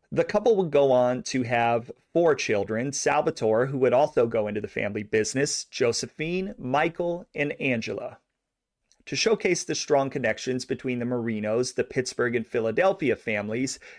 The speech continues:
it was reported that at this wedding, besides the Maggios, you also had Pittsburgh boss John LaRocca,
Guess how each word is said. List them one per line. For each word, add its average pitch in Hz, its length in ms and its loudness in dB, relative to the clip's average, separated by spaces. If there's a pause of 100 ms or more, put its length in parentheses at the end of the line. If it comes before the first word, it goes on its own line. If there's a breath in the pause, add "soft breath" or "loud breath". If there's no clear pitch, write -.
it - 180 4
was 220 200 0
reported 156 600 4
that 120 220 0
at 143 220 -2
this - 220 -2
wedding, 131 460 2
besides 135 500 -2
the 147 100 -8
Maggios, 117 800 -2 (280 loud breath)
you 156 200 0
also 170 340 4
had 131 320 0
Pittsburgh 151 480 -2
boss 113 320 2
John 113 320 0
LaRocca, 123 600 2